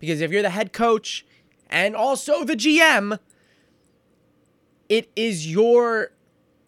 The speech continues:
responsibility to have that relationship with your players. Does it always work out?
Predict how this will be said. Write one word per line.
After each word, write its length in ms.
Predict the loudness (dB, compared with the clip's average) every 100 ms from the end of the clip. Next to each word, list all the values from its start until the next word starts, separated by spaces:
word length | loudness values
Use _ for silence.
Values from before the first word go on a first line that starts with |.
| _
responsibility 1200 | -6 -6 -2 -2 0 -4 -2 2 2 0 -2 -6 -12 -20 _ _ _ _ _ _ _ _ _ _ _ _
to 120 | -14
have 640 | -4 0 4 4 0 -6 _ _
that 260 | -2 0 -2
relationship 840 | -4 -2 -2 -4 -10 -8 -8 -10 -14 -20 _ _ _
with 260 | -4 -2 -2
your 120 | -4
players. 640 | -4 -2 -4 -4 -14 -18 -20 _ _ _ _ _ _ _ _ _ _ _ _ -4
Does 180 | -2
it 60 | 0
always 320 | 2 2 2
work 260 | 2 2 2
out? 320 | 0 0 -2